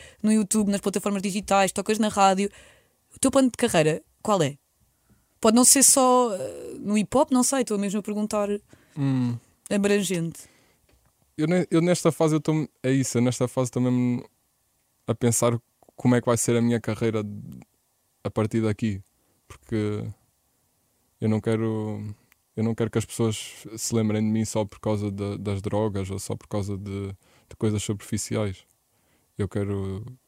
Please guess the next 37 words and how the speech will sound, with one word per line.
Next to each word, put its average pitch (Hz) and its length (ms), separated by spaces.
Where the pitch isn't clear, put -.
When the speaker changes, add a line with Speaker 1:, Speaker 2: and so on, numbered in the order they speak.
Speaker 2:
quero 104 160
tornar 110 380
o 104 100
Sipin 104 320
Purp, 104 340
tipo, - 280
uma 104 180
coisa 104 260
séria, 101 540
que - 80
as 104 60
pessoas 104 380
ouçam 107 400
e, 101 380
e 104 120
pensem, 107 340
"Ah, 107 180
ele 113 120
tá 110 100
a - 20
falar 113 240
de - 60
coisas 110 280
sérias, 104 420
ele 104 120
tá 107 120
a 104 40
falar 107 320
a - 80
sério." 107 500
Porque 113 180
muitas 131 240
pessoas 123 320
ou-, 120 160
ouvem 117 240
a - 20
minha, 113 360